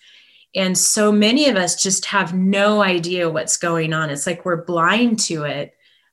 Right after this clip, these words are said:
um, but yet we're living under that enslavement. And so, yeah, it's just, it's really important to understand that these aren't just, you know, stories about giants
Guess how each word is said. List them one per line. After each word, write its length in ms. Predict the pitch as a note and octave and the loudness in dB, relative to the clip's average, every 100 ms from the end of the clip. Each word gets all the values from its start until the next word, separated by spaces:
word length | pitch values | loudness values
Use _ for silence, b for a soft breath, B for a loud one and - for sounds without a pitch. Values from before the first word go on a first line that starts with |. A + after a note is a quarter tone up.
| F3 | -6
um, 240 | F3+ E3+ | -2 0
but 240 | E3 G3 | 2 0
yet 400 | G3 G3+ G3 - - _ _ _ _ | 4 4 4 0 -8 _ _ _ _
we're 300 | - F#3+ F#3+ | -6 -2 0
living 500 | G3 G3+ G3+ G3+ F3 F3 | 4 4 4 2 -2 -4
under 380 | F3+ F#3+ F3+ | -2 0 0
that 240 | E3 D#3 D#3 | 0 -2 -2
enslavement. 920 | D3+ D#3 - E3+ E3+ D#3+ D#3 C#3+ - | -4 -2 -2 0 0 -2 -6 -8 -6
And 140 | E3 | -4
so, 540 | D#3+ F3+ E3 D#3 D3+ - _ _ - | -2 -2 -2 -2 -6 -12 _ _ -6
yeah, 340 | F#3 E3 D#3+ | -2 0 0
it's 220 | F3+ E3+ - | -2 -2 0
just, 340 | F3 - - b b b b | 0 -2 -4 b b b b
it's 180 | F#3 - | -8 -4
really 300 | G3 G#3+ A3+ | 0 2 2
important 680 | F3+ E3+ G3 G3+ F#3 F3 - | 0 -2 0 0 0 -6 -4
to 220 | - - | -4 -2
understand 640 | G3 G#3 F3+ - G#3+ G3+ F3 | 0 0 0 0 0 0 -2
that 200 | E3 F3 | -6 -4
these 180 | A3+ | 0
aren't 300 | A3+ B3 B3+ | 4 4 2
just, 460 | A3+ G#3 G3 - - | 0 0 0 -2 -8
you 120 | G3 G#3 | -4 -2
know, 120 | F3 | 0
stories 540 | - - G#3+ G#3+ G3 | 0 2 4 4 2
about 320 | F#3+ F#3 E3 | 0 0 0
giants 920 | D#3+ F3+ F3+ F3+ F3 E3 - - - | -2 0 0 0 -2 -4 -2 -2 -4